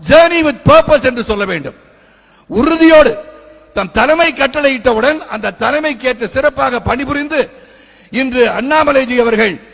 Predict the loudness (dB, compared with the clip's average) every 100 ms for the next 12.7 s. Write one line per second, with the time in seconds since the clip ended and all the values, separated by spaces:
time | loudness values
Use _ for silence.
0 | -20 -4 2 4 4 2 0 0 -2 -4
1 | -2 0 0 0 0 2 2 0 -12 -12
2 | -4 -4 -4 -4 -4 -4 -4 -4 -4 -6
3 | -6 -6 -6 -8 -8 -8 -8 -6 -8 -8
4 | -10 -8 -6 -6 -6 -4 -4 -4 -6 -14
5 | -14 -14 -16 _ _ _ _ _ _ _
6 | _ -6 -6 -4 -4 -2 0 0 0 0
7 | -2 0 -2 -2 -2 0 -2 -6 -16 _
8 | _ _ -10 -6 -6 -4 -2 0 -2 -2
9 | -4 -6 -10 -20 _ _ 0 0 4 4
10 | 4 2 -2 -4 -4 -2 -2 -2 -2 -8
11 | -10 -20 -12 -6 -4 -4 -2 -2 0 -2
12 | -2 -4 -4 0 0 0 -4